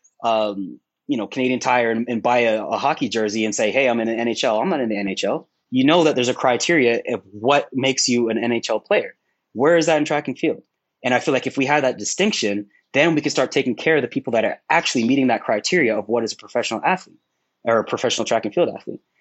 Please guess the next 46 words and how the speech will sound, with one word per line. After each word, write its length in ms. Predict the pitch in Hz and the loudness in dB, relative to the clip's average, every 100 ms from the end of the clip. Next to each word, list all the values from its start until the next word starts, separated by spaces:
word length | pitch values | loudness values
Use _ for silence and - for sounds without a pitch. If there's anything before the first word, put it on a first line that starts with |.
| _ | _
and 100 | 107 | -4
support 380 | - - 170 175 | -4 0 0 2
those 180 | - - | 0 -2
people, 380 | - - - _ _ _ | -4 -8 -14 _ _ _
you 100 | 104 | -2
know? 180 | 104 127 | 0 0
So 340 | 127 120 113 | 2 4 4
we 260 | 110 104 123 | 2 2 4
need 160 | 143 156 | 4 2
to 80 | |
first 400 | - 160 151 - | 0 0 0 0
identify 640 | - - 127 156 160 127 113 | -2 0 2 2 2 2 2
who 340 | - 170 156 | 0 -2 0
are 160 | 117 113 | 0 0
the 120 | 113 | -4
professionals 880 | - - 110 113 113 104 104 - - _ _ _ - | -8 -12 -4 -2 -2 -4 -6 -6 -8 _ _ _ -6
and 160 | 107 110 | -2 4
then 260 | 175 147 | 6 4
find 240 | 139 135 131 | 2 2 2
a 40 | |
way 160 | 117 120 | 2 0
to 120 | 117 | -2
support 500 | - - - 104 202 | -6 -6 -2 -2 -2
them 340 | 110 110 117 - _ - | -4 -4 -6 -14 _ -8
so 180 | 110 135 | -4 0
that 180 | 123 - | 0 0
everybody 460 | 143 151 143 127 123 | 0 2 2 2 0
is 120 | 113 | 0
at 140 | - 127 | -2 -2
least 240 | 135 - | -2 0
meeting 420 | 123 127 120 110 - _ - | 2 2 2 0 -6 _ -8
some 320 | - 156 147 | -2 0 0
type 280 | 143 135 131 | 0 0 0
of, 240 | 117 101 - - | -2 -2 -8 -6
uh, 280 | 113 107 101 | -2 0 0
living 360 | 101 131 135 | 0 0 0
standard 460 | 110 117 87 78 - _ _ _ | -2 -2 -6 -8 -12 _ _ _
where 140 | - 117 | 0 2
we 80 | 131 | 4
don't 140 | 135 | 2
have 220 | 135 135 | 2 0
people 280 | - 135 120 | -2 -2 -2
who 80 | 117 | -2
are 140 | 110 | -2
struggling 600 | - - 131 127 123 117 | -2 -2 0 2 0 0
to, 420 | - 120 110 104 | -2 0 2 0